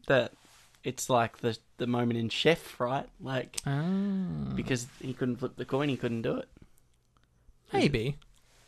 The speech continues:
Speaker 2: Okay. Yeah, that's true. It is pretty vague, to be fair. I, I assume that he just killed her anyway.
Speaker 1: He probably did.
Speaker 2: And that, that could have been as a response to h-, him being called out <laughs> that he just kills
Speaker 1: I
Speaker 2: her.
Speaker 1: literally had to check what, what was the last thing I saw Kelly MacDonald in,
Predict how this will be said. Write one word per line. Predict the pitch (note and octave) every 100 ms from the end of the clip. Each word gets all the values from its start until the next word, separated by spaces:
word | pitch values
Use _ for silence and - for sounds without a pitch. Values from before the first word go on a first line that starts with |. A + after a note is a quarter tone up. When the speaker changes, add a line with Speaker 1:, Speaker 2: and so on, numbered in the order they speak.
| _
Speaker 2:
Okay. | D4 - C#3+ A2+ F3 - - - - _ _ _ -
Yeah, | A3+ D4+
that's | - F#3 -
true. | - C#3+
It | G3+
is | B3 -
pretty | - D3 C3+
vague, | A#2+ A#2 A#2+
to | C3+
be | A#2+
fair. | A#2 A#2+ A2+
I, | D#3+ D3
I | D3 D3
assume | C3+ B2 A#2
that | A#2+
he | A#2
just | G#2+ -
killed | - A2+
her | A2+ A#2+
anyway. | A#2 A#2
Speaker 1:
He | D#3+
probably | A3 B2 F#2+
did. | C#2+ - - - -
Speaker 2:
And | C3 B2 B2
that, | B2+ G2+
that | D#3 D3
could | F#3 E3
have | C#3
been | C3
as | B2+ C3
a | B2
response | A2+ - - B2+ A#2+ -
to | A#2+ A2 A#2
h-, | B2+ - D3
him | B2
being | A#2 A2
called | - A2 A2+
out | A#2+ A2 -
<laughs> | - A#3+
that | G#3+ -
he | D#3+ D3
just | C3+ C3 -
kills | C3+ C#3
Speaker 1:
I |
Speaker 2:
her. | G#3
Speaker 1:
literally | C4+ G#3 C#3
had | A#2+
to | A2
check | - C3+ A#2+ - -
what, | - B2 D3 -
what | C#3+
was | D3+ C#3
the |
last | B2 B2 B2 -
thing | A#2+
I | -
saw | - A#2
Kelly | - A#2+ A#2 A2+
MacDonald | A2 - A#2 A2+ A2+ A2+
in, | A2 A2 A#2